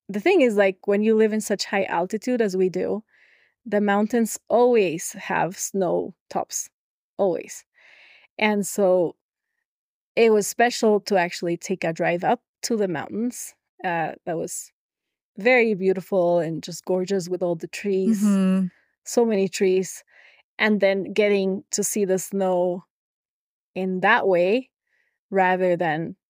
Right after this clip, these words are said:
Speaker 1: in the way that I had experienced. Because basically, for me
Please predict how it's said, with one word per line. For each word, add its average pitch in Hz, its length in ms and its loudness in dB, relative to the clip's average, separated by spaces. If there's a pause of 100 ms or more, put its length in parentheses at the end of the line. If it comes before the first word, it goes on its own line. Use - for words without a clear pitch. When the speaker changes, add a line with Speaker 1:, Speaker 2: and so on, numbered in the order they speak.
(460)
Speaker 1:
in 202 160 -2
the 185 80 2
way 180 160 4
that 175 160 2
I 170 80 4
had 190 160 -4
experienced. - 480 -8
Because 220 320 0
basically, 208 680 0 (1800)
for 220 260 2
me 247 480 2